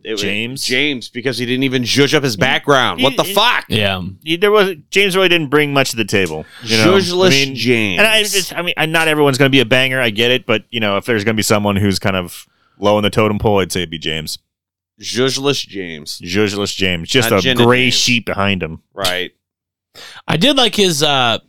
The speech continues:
Speaker 3: on off-screen death when they just, like, wa-, you don't see him die, but you
Speaker 2: He
Speaker 3: see,
Speaker 2: actually
Speaker 3: like
Speaker 2: tried to fight back.
Speaker 3: Yeah.
Speaker 2: Yeah.
Speaker 3: And then you see, like, a gun
Speaker 1: Oh,
Speaker 3: cock.
Speaker 1: yeah, he connected
Speaker 2: Yeah.
Speaker 1: good.
Speaker 3: Yeah, you see, like, a gun cock, and then, like, off-screen he gets shot. 'Cause Cynthia's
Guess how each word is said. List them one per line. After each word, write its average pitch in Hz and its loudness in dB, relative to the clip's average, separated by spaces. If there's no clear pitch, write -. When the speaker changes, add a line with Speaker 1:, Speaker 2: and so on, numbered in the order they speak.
Speaker 3:
on 131 2
off-screen 117 0
death 110 0
when 101 -2
they 98 -4
just, 92 -6
like, 98 -6
wa-, 110 0
you 139 4
don't 156 2
see 151 0
him 127 2
die, 117 0
but 160 -4
you 107 -6
Speaker 2:
He 107 -4
Speaker 3:
see, 214 6
Speaker 2:
actually 247 2
Speaker 3:
like 196 0
Speaker 2:
tried 214 2
to 208 -2
fight 202 0
back. 233 0
Speaker 3:
Yeah. 151 2
Speaker 2:
Yeah. 202 4
Speaker 3:
And 180 2
then 175 2
you 170 0
see, 180 0
like, 160 2
a 131 0
gun 135 0
Speaker 1:
Oh, 320 6
Speaker 3:
cock. 339 4
Speaker 1:
yeah, 330 4
he 254 0
connected 165 0
Speaker 2:
Yeah. 127 2
Speaker 1:
good. 208 4
Speaker 3:
Yeah, 120 0
you 120 0
see, 208 2
like, 175 4
a 139 -2
gun 160 0
cock, 160 0
and 123 -4
then, 120 -2
like, 110 -4
off-screen 123 -2
he 113 -2
gets 104 -4
shot. 120 0
'Cause 131 0
Cynthia's 123 0